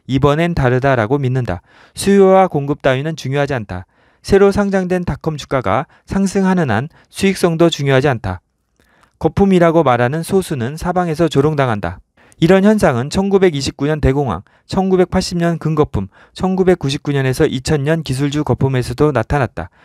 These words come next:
환경은 달라도 줄거리는 절대 바뀌지 않는다. 대중매체는 "이번엔 다르다"고 보도한다. 그러나 대중매체가 어떻게 보도하든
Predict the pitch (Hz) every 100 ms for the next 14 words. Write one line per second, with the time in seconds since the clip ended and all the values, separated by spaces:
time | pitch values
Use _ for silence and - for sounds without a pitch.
0 | - - - - 208 214 208 196 160 135
1 | 131 110 127 127 131 143 147 160 139 127
2 | 160 123 - 131 135 107 98 87 _ _
3 | _ _ _ _ - - 151 190 170 -
4 | 139 120 127 151 156 165 170 160 127 127
5 | 123 139 123 131 123 95 95 _ _ _
6 | - 165 165 107 131 - 135 170 156 -
7 | 151 143 127 175 185 143 135 139 104 98